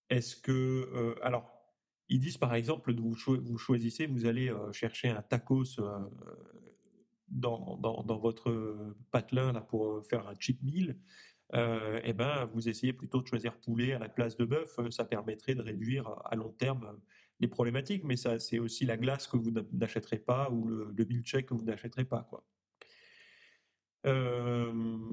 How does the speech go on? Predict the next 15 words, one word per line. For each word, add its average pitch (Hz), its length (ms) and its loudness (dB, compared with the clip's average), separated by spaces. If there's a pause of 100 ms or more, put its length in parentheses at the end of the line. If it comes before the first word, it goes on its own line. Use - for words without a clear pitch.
(220)
alors, 127 240 2
les 139 140 -2
plus 165 280 -6
grandes 170 480 0
réductions 170 680 -2
projetées, 160 920 0
euh, 123 160 2
d'émissions 135 580 0
concernent 147 520 0
les 127 100 2
plats 131 240 0
mixtes 151 420 -2
comme 123 220 0
les 120 100 0
bu-, 120 320 0